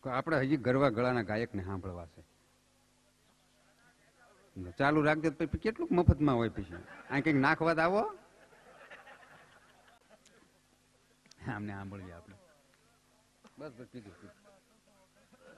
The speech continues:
ફળિયાદમાં શું શું વખણાય? હવે એમને પાછું અમારે ઓસમાનભાઈની મગજમાં રહી ગયું છે. ફળિયાદમાં અમારી આગવી ઓળખ છે, ઓસમાનભાઈ કે-, કહી દો તમને તે. તમે તેથી ફળિયાદ નહીં આવી, મેં કીધું હતું. ફળિયાદમાં ચાર વસ્તુ વખણાય, અમારે આગવી ઓળખ છે ફળિયાદની. હા,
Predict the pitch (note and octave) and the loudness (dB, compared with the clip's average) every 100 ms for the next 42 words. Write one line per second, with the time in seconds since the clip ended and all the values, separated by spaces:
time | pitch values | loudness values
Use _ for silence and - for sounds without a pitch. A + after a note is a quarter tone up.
0 | - - - A#2+ D3 D3 C#3 E3 D#3 D3 | -20 -20 -8 0 2 2 0 -2 -2 -2
1 | C#3+ C3+ B2+ C3 C#3 D3 C#3+ C3+ C#3 C3+ | 0 -2 -2 0 0 0 -2 -2 -4 -2
2 | C3+ C3+ C3+ C3 B2+ - - _ C#3 C#3 | -2 -2 -2 -2 -4 -6 -18 _ -2 0
3 | C#3+ B2+ C3+ C3+ C3+ B2 C#3+ C#3 C3 A2 | 0 2 2 2 0 0 -2 -2 -4 -8
4 | G2+ G2+ G2 F#2 C#3 D3+ D3 D3+ D#3+ D#3+ | -8 -10 -6 0 2 2 2 2 2 2
5 | C3 D#3 D#3+ D3 D3 - C3 C3 C3 C3 | 2 2 4 4 4 2 -4 -4 -4 -4
6 | A#2 G#2+ B2+ A2+ - C#3 A2 G2+ G2+ A#2 | -4 -6 -4 -6 -2 -2 0 -2 -4 -6
7 | G#2+ F#2+ - F2 - _ _ - A#2 B2+ | -8 -8 -12 -18 -20 _ _ -14 -8 -8
8 | B2 G2 B2 A#2 A2+ A2+ G2 G2 F#2 F#2+ | -6 -6 -6 -4 -4 -4 -4 -6 -8 -12
9 | F2+ D#2+ - _ _ _ _ _ _ - | -12 -14 -20 _ _ _ _ _ _ -20
10 | _ - B2+ C3+ C#3 B2+ B2+ C3 B2 B2 | _ -2 2 4 4 2 2 2 2 -2
11 | A#2+ G#2+ A#2 G2+ G#2+ F#2+ G2+ A#2+ A#2 G2 | -2 -2 -2 -6 -6 -8 -8 -6 -4 -4
12 | G#2+ F#2+ G2 F2 G2+ F2 F2 E2 - _ | -4 -6 -12 -12 -10 -12 -14 -18 -20 _
13 | _ _ _ _ _ G2 F2 | _ _ _ _ _ -10 -10